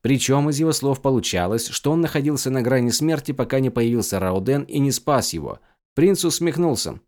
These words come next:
Мараш, несомненно, обладал поэтической душой. Речь мастера звучала, как по нотам. Голос его взлетал и падал.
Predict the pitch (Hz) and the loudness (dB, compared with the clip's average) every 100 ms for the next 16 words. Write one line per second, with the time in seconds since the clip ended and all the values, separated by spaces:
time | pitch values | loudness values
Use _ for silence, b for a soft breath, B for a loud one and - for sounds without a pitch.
0 | - 131 143 123 139 127 160 180 175 123 | -2 2 4 2 0 -2 0 0 0 0
1 | 104 104 110 107 101 113 113 113 92 - | 0 0 2 0 0 -2 -2 -6 -8 -6
2 | 92 110 95 64 - b b b 101 143 | -4 -4 -4 -6 -10 b b b 0 2
3 | 123 123 160 156 131 104 92 110 143 147 | 2 0 0 0 -2 -2 -2 -2 -2 0
4 | 120 101 113 - 139 127 90 65 - b | 0 -2 -4 -2 0 0 -4 -8 -12 b
5 | b 87 131 160 143 - 127 113 85 110 | b 0 4 4 2 0 0 0 -2 -2
6 | 120 127 120 120 120 87 67 | 0 0 0 -2 -2 -2 -6